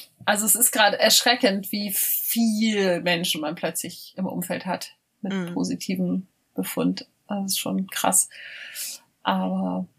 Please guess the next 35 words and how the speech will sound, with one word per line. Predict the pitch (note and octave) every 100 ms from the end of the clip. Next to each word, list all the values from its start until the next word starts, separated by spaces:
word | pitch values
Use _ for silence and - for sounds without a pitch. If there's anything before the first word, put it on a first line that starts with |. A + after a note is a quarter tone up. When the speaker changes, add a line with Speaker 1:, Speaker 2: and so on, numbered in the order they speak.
| _ -
Speaker 1:
nee, | G#3+
insofern | G#3 F#3+ F#3+ G#3
bin | G3 G3
ich | F#3+
dann | - F#3+ F#3
irgendwie | F#3 F#3+ F#3+
Donnerstag | F#3+ G3 G3 - G3
mit | G3
der | F#3+
einen | F#3 G#3+
Freundin | - G#3+ A3
klettern | G#3+ A3 G#3+ G#3+
gewesen, | G#3+ G#3 G#3
Freitag | G#3 G3 G3 G3+
noch | G3+
mit | G3 G3
einem | F#3+
Freund, | - A#3 C#4 D4 -
nachdem | A#3 A3 - A3
ich | A3 - -
mit | G#3+
meinen | - G#3 G#3
Kiddies | - B3+ A#3 -
durch | A3+ A3+ -
war. | A3 A3 _ _ _ _ _ _ _ - - _
Und, | G3 F#3 F#3 F3+ F3+ - - F#3
ähm, | F3+ F3 F3 F3 F3 F3 _ _ _ _ _ - - _
Sonntag | - F#3 F#3 F3+
noch | F#3
mal | F#3 F3+
mit | F3+
der | F3
gleichen | F3+ G#3+ A3
Freundin | - G#3+ G#3+ G#3 G#3 G3+
und | F#3 F#3